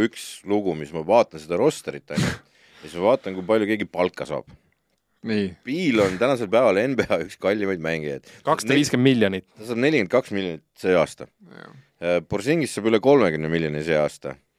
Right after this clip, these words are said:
Speaker 1: Ja seal neid vendasid seal, äh,
Speaker 2: Barton saab mitu miljonit,
Speaker 1: Jah.
Speaker 2: Kuzma saab mitu
Speaker 1: E-,
Speaker 2: miljonit.
Speaker 1: ei, Kuzma ei saa, kusjuures.
Speaker 2: Aa.
Speaker 1: Kuzma oli päris odav leping. Äh, noh, tema kohta.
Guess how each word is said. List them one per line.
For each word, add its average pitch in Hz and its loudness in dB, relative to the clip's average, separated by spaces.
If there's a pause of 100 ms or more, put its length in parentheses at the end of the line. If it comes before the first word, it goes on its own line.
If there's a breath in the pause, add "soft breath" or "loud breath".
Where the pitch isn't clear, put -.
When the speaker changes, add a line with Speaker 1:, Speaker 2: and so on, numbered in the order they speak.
Speaker 1:
Ja 85 -10
seal 123 2
neid 107 0
vendasid 98 0
seal, 92 0 (100)
äh, 90 4
Speaker 2:
Barton 135 2
saab 135 2
mitu 135 0
miljonit, 123 4
Speaker 1:
Jah. 95 4
Speaker 2:
Kuzma 139 2
saab 113 -2
mitu 117 -4
Speaker 1:
E-, 113 -4
Speaker 2:
miljonit. 107 -4
Speaker 1:
ei, 98 0
Kuzma 95 -4
ei 87 -4
saa, 82 2
kusjuures. 69 -12
Speaker 2:
Aa. 104 -8
Speaker 1:
Kuzma 80 -8
oli 78 -8
päris 87 0
odav 80 -2
leping. 67 -10 (560 loud breath)
Äh, 82 -2
noh, 90 -14
tema 95 0
kohta. 76 -6